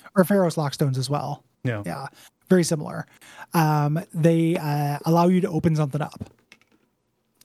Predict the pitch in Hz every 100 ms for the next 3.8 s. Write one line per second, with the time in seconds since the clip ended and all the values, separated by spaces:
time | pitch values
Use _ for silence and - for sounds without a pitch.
0 | - 139 139 139 139 156 143 135 151 156
1 | 165 202 202 185 208 175 156 165 156 147
2 | 143 143 - 196 180 170 151 151 139 151
3 | 139 139 - 131 139 151 185 156